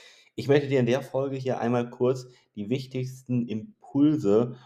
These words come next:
von Professor Doktor Peters mit an die Hand geben und dir vielleicht ein ganz neues Bild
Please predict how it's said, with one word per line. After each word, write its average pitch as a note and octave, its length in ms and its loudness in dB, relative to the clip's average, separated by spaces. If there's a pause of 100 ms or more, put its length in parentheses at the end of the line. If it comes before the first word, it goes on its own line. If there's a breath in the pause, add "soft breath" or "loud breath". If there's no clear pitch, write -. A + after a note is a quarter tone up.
(160 loud breath)
von G#2+ 400 0
Professor A2 420 -4
Doktor G#2 360 -2
Peters G#2 480 -2 (120)
mit A#2 280 -2 (100)
an G2+ 140 -4
die G2+ 100 -6
Hand B2 240 0
geben G#2 460 0 (460 loud breath)
und A2 400 -2
dir A2 460 2 (120)
vielleicht B2 320 0
ein A2+ 240 -4
ganz A#2+ 340 0
neues B2+ 260 2
Bild A2+ 440 0